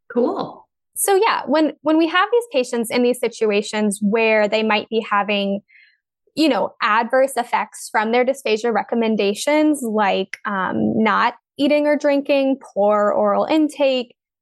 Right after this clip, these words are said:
Speaker 2: dehydration, malnutrition, you know, those patients who won't drink,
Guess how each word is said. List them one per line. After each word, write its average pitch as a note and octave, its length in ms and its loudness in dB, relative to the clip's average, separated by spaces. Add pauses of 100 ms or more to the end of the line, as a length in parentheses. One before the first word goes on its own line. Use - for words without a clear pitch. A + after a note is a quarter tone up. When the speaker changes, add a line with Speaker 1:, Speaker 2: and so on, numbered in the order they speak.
(100)
Speaker 2:
dehydration, A#3 1080 0
malnutrition, A#3 840 0
you A3+ 80 2
know, G#3 120 2
those G#3 160 -2
patients G#3+ 420 -4
who G#3+ 80 0
won't G#3 240 -2
drink, G3+ 220 -2